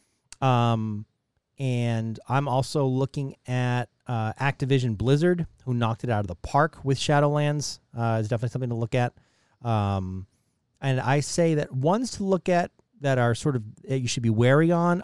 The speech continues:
are the chipset companies or the chip companies, uh, looking at things like Nvidia, looking at A M D, looking,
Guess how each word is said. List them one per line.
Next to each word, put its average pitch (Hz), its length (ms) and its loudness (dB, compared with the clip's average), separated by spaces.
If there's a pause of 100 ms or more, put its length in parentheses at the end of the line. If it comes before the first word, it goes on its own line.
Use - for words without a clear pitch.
(120)
are 120 680 2
the 117 100 -2
chipset - 480 -2
companies 101 440 -8
or - 20 -16
the 98 80 -12
chip - 240 -6
companies, 90 600 -6
uh, 110 220 -6
looking 113 380 -8
at 113 180 -12
things 123 320 -8
like 117 220 -4
Nvidia, 117 600 -6 (360)
looking 117 300 -6
at 110 180 -6
A 135 200 -6
M 120 180 -6
D, 104 420 -6
looking, 107 560 -12